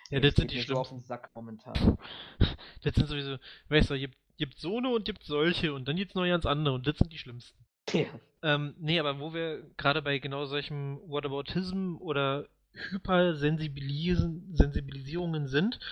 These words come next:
Speaker 1: klar, man kann das geschmacklos finden. Ich find es als Reim, also jetzt nur per se an sich diesen Wortlaut genommen, ich find's einfach einen witzigen Reim.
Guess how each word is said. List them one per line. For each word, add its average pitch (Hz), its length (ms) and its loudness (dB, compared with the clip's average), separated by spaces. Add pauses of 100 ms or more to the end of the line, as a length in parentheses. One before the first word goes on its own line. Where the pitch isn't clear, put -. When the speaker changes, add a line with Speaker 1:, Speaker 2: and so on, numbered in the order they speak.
(520)
Speaker 1:
klar, 156 160 10
man 165 120 2
kann 165 140 0
das 160 120 0
geschmacklos 175 500 -6
finden. 196 340 -4
Ich - 160 -6
find 190 180 0
es - 140 -2
als 160 280 8
Reim, 175 420 -6 (280)
also 135 200 -4
jetzt - 320 0
nur 220 260 -10
per 170 200 -4
se 196 380 -8
an 156 160 -4
sich - 380 -10
diesen 180 540 -10
Wortlaut 170 580 -4
genommen, 185 340 -6
ich - 160 -8
find's 165 240 -2
einfach 156 400 -2 (360)
einen 139 160 -2
witzigen 147 420 0
Reim. 135 340 0